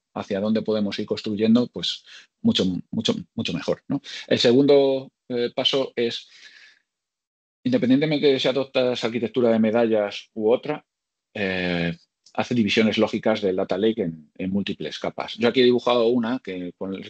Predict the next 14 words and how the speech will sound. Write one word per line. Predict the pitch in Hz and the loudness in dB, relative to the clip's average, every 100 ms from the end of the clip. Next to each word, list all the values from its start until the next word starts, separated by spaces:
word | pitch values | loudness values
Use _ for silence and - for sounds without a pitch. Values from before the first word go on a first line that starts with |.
| - - | -14 -4
con | 104 | -2
la | |
que | 101 | 0
me | 98 | 0
siento | 98 104 98 | 0 2 2
bastante | 95 104 101 | 2 0 0
cómodo, | 113 120 117 110 | 2 2 4 2
que | 104 | 0
siempre | 107 101 104 | -6 0 2
viene | 101 104 | 2 0
a | |
ser | 95 110 95 | 0 0 2
una | 101 101 | 0 -2
row, | 101 131 151 | 2 2 2